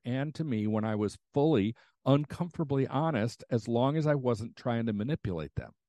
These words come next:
Recently, a friend sent me a message. It said, "New learning, asking for help is hard, but so much better than going it alone." This was from a strong leader, an extremely gifted man,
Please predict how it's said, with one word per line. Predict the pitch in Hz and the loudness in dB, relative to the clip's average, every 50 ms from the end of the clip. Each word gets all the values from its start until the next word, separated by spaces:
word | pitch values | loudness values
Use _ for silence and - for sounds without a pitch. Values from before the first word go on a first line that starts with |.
| _ _ _ _ _ _ _ _ _ _ - | _ _ _ _ _ _ _ _ _ _ -2
Recently, | - 131 139 135 - 160 - 127 117 | 0 0 2 2 -2 -6 -4 -2 -2
a | 107 104 | -4 -4
friend | - - 135 131 131 120 | -4 -4 -4 -2 -2 -4
sent | - - 127 98 107 | -4 -4 -4 -4 -4
me | 113 107 | -6 -4
a | 110 | -4
message. | 101 101 - 117 110 - - 107 92 101 | -4 -2 -2 -2 -2 -2 -4 -6 -4 -4
It | 92 - - | -10 -10 -8
said, | - 120 110 104 101 101 _ _ _ _ _ - | -4 -2 -2 -2 -2 -4 _ _ _ _ _ -2
"New | 110 143 160 | 2 4 6
learning, | 156 170 175 185 180 165 151 147 143 _ _ _ _ _ - - | 8 8 6 6 6 4 2 -2 -4 _ _ _ _ _ -6 -4
asking | 117 123 127 - - 165 147 139 | -4 -4 -4 -4 -6 -6 -6 -4
for | - - 131 120 | 0 0 2 2
help | 143 143 143 - 147 | 2 0 0 0 -2
is | 131 - | -2 -2
hard, | - 151 165 175 165 143 135 131 117 101 | -2 0 4 6 6 6 6 4 0 -4
but | 117 117 - | -6 -6 -6
so | - - - 123 123 127 | -6 0 2 4 4 4
much | 139 139 131 - - - | 2 0 0 -2 -2 0
better | - 131 131 135 135 | 2 4 4 4 4
than | 131 131 135 127 | 2 0 0 2
going | 127 131 135 135 135 143 | 4 4 4 4 2 0
it | 143 139 139 | 0 0 0
alone." | 139 143 147 160 156 139 131 135 135 131 - _ _ _ _ _ _ _ _ _ _ _ _ - | 2 2 2 4 2 2 0 0 -2 -6 -12 _ _ _ _ _ _ _ _ _ _ _ _ 0
This | - 147 135 - - - | 2 2 2 2 -2 2
was | - 156 139 - - - _ - _ _ | 4 4 4 4 0 -8 _ -20 _ _
from | - 165 156 156 | 2 2 4 4
a | 165 143 | 2 0
strong | - - - 147 147 160 190 220 226 202 | -2 -2 4 4 6 6 6 6 4 2
leader, | 156 127 95 - - - _ _ - | 2 0 0 -2 -4 -12 _ _ -2
an | 131 139 | 0 0
extremely | 139 - - - - - 175 190 214 220 208 196 | 0 -2 -4 -10 -2 2 4 4 6 6 4 4
gifted | 165 165 151 - - 131 120 | 4 2 0 0 -2 -4 -4
man, | 95 95 87 78 76 | -2 -4 -4 -6 -8